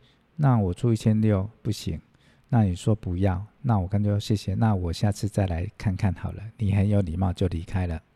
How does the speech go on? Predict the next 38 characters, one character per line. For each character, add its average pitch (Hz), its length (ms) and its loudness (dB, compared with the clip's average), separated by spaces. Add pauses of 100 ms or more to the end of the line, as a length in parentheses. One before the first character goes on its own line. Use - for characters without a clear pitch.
(400)
上 175 200 4
面 156 160 6
场 117 200 2
景 127 200 2
有 98 140 4
一 117 40 4
种 95 180 4
情 92 220 -2
况， 101 320 2 (540)
如 143 120 4
果 147 160 6
卖 135 240 6
茶 101 480 2 (380)
这 143 140 2
个 113 280 2
位 135 200 4
置 95 240 -2
你 87 160 -4
是 - 160 -2
老 92 240 0
板， 87 260 -4 (240)
那 139 200 4
你 95 160 2
要 113 180 4
算 110 200 2
他 107 160 2
一 113 60 -2
千 104 260 0
六、 101 200 0
一 107 80 -2
千 101 260 -2
五， 90 180 -6
当 113 180 0
然 95 120 0
没 82 140 -4
问 92 240 -2
题。 - 180 -10 (640)
你， 120 180 0